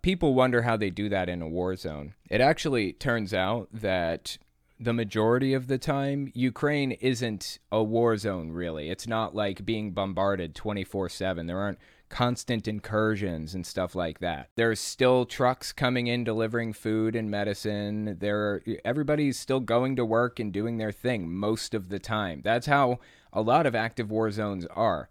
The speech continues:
People are still going around doing their thing, their day-to-day lives.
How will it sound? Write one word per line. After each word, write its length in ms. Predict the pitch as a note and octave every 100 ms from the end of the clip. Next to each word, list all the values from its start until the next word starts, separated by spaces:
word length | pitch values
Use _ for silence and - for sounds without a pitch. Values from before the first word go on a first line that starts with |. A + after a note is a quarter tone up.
| _
People 280 | D#3 E3+ D#3+
are 80 | B2+
still 300 | - D3+ C#3
going 300 | A2+ C3 C#3+
around 320 | C3+ C3 B2+
doing 280 | B2 C3 C3
their 140 | B2
thing, 480 | A#2 - D3+ A2 D#2+
their 160 | F#2+ G2+
day-to-day 540 | F#2+ A#2 A#2 A2 A#2
lives. 720 | G#2+ G#2+ A2+ C#2 - - -